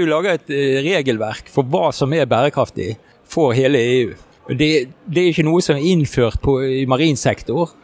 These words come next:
Altså, marin sektor er jo ikke så stor i E U-sammenheng, men det, det er en del næringer som byggenæring, det er prosessindustri, det er, som vi må sk-, skule til og se hva de gjør der, og hvor listen ligger.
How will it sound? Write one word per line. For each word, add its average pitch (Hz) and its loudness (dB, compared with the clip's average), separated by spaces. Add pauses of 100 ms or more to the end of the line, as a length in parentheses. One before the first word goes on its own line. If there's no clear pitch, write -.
(160)
Altså, 127 -6
marin 127 2
sektor 120 0
er 139 4
jo 107 2
ikke 127 0
så - 0
stor 117 -2
i 120 2 (240)
E 127 4
U-sammenheng, 135 2 (360)
men 131 0
det, 131 -2
det 143 2 (140)
er 160 4
en 131 2
del 147 2 (340)
næringer 131 2
som 113 -2
byggenæring, 120 0
det 117 -2 (120)
er 113 4
prosessindustri, 120 2
det 113 2 (100)
er, 123 2 (320)
som 139 0
vi 151 4
må 117 4
sk-, - -4
skule 135 0
til 98 -2 (160)
og 139 -2
se 139 0
hva 135 0
de 113 0
gjør 120 2
der, 190 2 (420)
og - -4
hvor 135 2
listen 135 0
ligger. 113 2